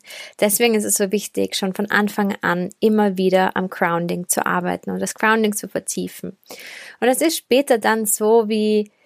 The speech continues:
wenn du einen, es sind sehr viele Naturanalogien dabei, aber wenn du einen Baum betrachtest oder zu Hause eine Pflanze hast und dieser Pflanze geht's nicht gut und du siehst das an den Blättern, dass die Blätter ungesund sind, dass die krank, dass die,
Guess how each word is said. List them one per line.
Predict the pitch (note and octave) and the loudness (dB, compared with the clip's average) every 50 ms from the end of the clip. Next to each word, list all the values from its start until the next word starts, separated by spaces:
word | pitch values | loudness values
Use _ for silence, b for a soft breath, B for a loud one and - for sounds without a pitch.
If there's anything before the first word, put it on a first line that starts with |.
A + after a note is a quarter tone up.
| b b b | b b b
wenn | - A#3+ C4 C#4 | 0 0 2 4
du | C#4+ C4+ | 4 4
einen, | A#3 A3 A3+ A#3 A3+ A3+ A3 - | 4 4 4 2 2 2 0 0
es | - A3 G#3+ - - | -2 -2 -2 -2 -4
sind | D4+ C#4+ | 0 4
sehr | D4+ C#4+ C#4 | 4 4 4
viele | - G#3+ G3 | 4 2 2
Naturanalogien | F#3+ F#3+ - - - - A3 A3+ A3 - - F3+ F3+ F3+ F#3 F#3+ F3 - G3 F#3 F#3 | 2 -2 -4 -6 -4 0 4 4 4 4 2 0 -2 -4 -4 -6 -6 -6 -6 -4 -4
dabei, | F#3 F3+ F3+ F#3+ F#3 F#3 G3 G3+ | -4 -4 -4 -4 -4 -4 -2 -4
aber | F#3+ G3 G3+ G3 | -2 -4 -4 -4
wenn | G#3+ G#3+ G#3+ | -4 -4 -2
du | A3 A3+ | -2 -2
einen | - - G3+ G3 F#3+ F#3+ | 0 0 0 0 -2 -2
Baum | - - F3 F#3 G3+ G#3+ G3+ | 2 4 4 4 4 4 0
betrachtest | G3+ - - - - - - - - G3 G3 F#3+ - - - | -4 -6 -4 -6 -6 -6 -6 -4 0 0 0 0 -2 -4 -4
oder | F#3 F#3+ F#3 F3+ B B B B B B | -2 -2 -2 -2 B B B B B B
zu | - - G#3+ G3 | -6 -4 2 4
Hause | A3 A#3+ C4 A#3+ B3 | 4 4 6 4 2
eine | A3+ A3 A3 | 2 2 0
Pflanze | - - G#3+ G3 G3+ G#3+ G3+ - G#3+ F#3+ | -2 0 2 2 2 2 2 0 0 2
hast | F#3+ F#3+ F#3+ - - | 2 0 0 -2 -2
und | F#3 | -2
dieser | G3 G3 F#3+ G3+ | -2 2 0 0
Pflanze | F#3+ - G3 F#3+ G3+ G3 - G3+ | 0 0 -2 -2 -2 0 -2 -2
geht's | F#3+ F3+ F3+ - | -2 -2 -4 -2
nicht | - G3+ - - | -6 -6 -6 -4
gut | - G#3+ G#3+ G#3 - F3+ | -4 -2 -2 -2 -2 -4
und | F#3+ | -4
du | G3 | -2
siehst | F#3+ - - F#3+ - - | -2 -2 -4 -4 -2 -4
das | F#3 G3 | -4 -2
an | G3 F#3+ | -2 -2
den | G3 G3+ | -2 -4
Blättern, | - - - F#3+ F3+ - G3 F#3+ F#3 F#3 | -6 0 0 0 0 2 0 0 0 -2
dass | F#3 - | -4 -2
die | - G3+ | -4 -6
Blätter | F#3+ - - F#3+ F3+ - - G3 F#3+ - | -6 -2 0 0 0 2 2 2 2 2
ungesund | - G#3 G#3 G3+ G#3 F#3 - F#3+ F#3 F#3 F#3 | 2 2 4 4 4 4 2 0 0 0 0
sind, | - - - F#3 F3+ F3+ F3+ F#3 - | 0 0 0 0 -2 0 -2 -4 -4
dass | F#3+ F#3 | -6 -6
die | - - E3 | -6 -6 -8
krank, | - - E3 E3+ F3 - - - | -6 -2 -2 -2 -2 -2 -8 -12
dass | - - - | -6 -2 -2
die, | - G3 G3+ G3 B | 0 2 0 -2 B